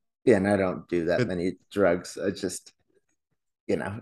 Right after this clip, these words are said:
Speaker 1: I don't know if they feel uncomfortable with, like, you know.
Speaker 2: You do you, man. You live your best life. You're
Speaker 1: Fun
Speaker 2: out
Speaker 1: guy,
Speaker 2: there,
Speaker 1: fun
Speaker 2: phoenix
Speaker 1: guy,
Speaker 2: out of
Speaker 1: or
Speaker 2: the ashes,
Speaker 1: <laughs>
Speaker 2: raising compliance issues, potentially.
Speaker 1: He just said that, but then never said anything to me.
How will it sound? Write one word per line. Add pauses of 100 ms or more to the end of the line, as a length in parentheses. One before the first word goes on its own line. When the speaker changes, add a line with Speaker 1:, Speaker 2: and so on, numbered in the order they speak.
Speaker 1:
I
don't
know
if
they
feel
uncomfortable
with,
like, (1600)
you
know.
Speaker 2:
You
do
you,
man.
You
live
your
best
life.
You're
Speaker 1:
Fun
Speaker 2:
out
Speaker 1:
guy,
Speaker 2:
there,
Speaker 1:
fun
Speaker 2:
phoenix
Speaker 1:
guy,
Speaker 2:
out
of
Speaker 1:
or
Speaker 2:
the
ashes, (220)
Speaker 1:
<laughs>
Speaker 2:
raising
compliance
issues,
potentially. (400)
Speaker 1:
He
just
said
that,
but
then
never
said
anything
to
me.